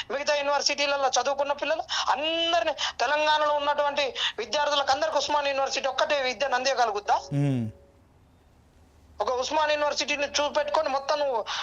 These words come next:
Speaker 1: ఏ, తెలంగాణ మొత్తాన్ని మార్చేసినట్టు అయిపోతుందా?
Speaker 2: సరే, రేవంత్ రెడ్డి ఉస్మానియా యూనివర్సిటీకి వెళ్ళిండు కాబట్టి అక్కడ ఉన్నటువంటి విద్యార్థులకు ఏమైనా న్యాయం జరిగే అవకాశాలు ఉన్నాయా?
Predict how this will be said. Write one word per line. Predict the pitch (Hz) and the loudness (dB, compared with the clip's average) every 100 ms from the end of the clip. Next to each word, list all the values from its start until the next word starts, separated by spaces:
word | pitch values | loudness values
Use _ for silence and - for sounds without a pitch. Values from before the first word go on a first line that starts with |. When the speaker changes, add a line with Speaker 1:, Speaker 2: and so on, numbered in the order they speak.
| - | -4
Speaker 1:
ఏ, | 220 | -4
తెలంగాణ | 226 214 254 285 294 294 285 | 0 0 2 2 4 4 4
మొత్తాన్ని | 262 277 311 294 | 2 4 4 4
మార్చేసినట్టు | 262 254 254 233 226 214 | 4 4 2 0 0 2
అయిపోతుందా? | 190 190 185 247 | 2 0 4 4
Speaker 2:
సరే, | - 170 220 | 10 10 10
రేవంత్ | 156 165 202 208 | 8 10 10 10
రెడ్డి | 208 196 | 10 12
ఉస్మానియా | 202 175 190 190 196 | 10 10 8 10 12
యూనివర్సిటీకి | 185 180 175 180 170 | 10 8 4 6 6
వెళ్ళిండు | 165 165 | 6 8
కాబట్టి | 156 139 123 139 120 | 8 8 8 4 4
అక్కడ | 151 - 202 | 4 6 8
ఉన్నటువంటి | 214 220 214 202 | 10 10 10 8
విద్యార్థులకు | 175 151 208 214 214 202 | 6 12 12 12 10 10
ఏమైనా | 202 190 | 8 8
న్యాయం | 165 165 196 | 10 12 12
జరిగే | 190 190 | 10 12
అవకాశాలు | 175 170 175 165 156 | 12 10 8 6 2
ఉన్నాయా? | 147 127 | 2 0